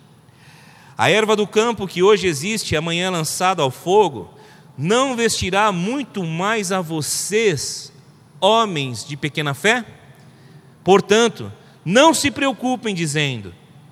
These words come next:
'Que vamos comer?' Ou,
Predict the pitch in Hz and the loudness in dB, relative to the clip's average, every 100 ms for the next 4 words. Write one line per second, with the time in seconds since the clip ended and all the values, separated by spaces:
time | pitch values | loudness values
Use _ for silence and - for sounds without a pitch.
0 | - - 247 285 294 - 220 214 277 262 | -10 -6 0 2 0 0 0 0 -2 -4
1 | - - - - - - - - - - | -8 -20 -20 -20 -20 -20 -20 -20 -20 -16
2 | - 170 185 143 110 | 0 2 4 2 -4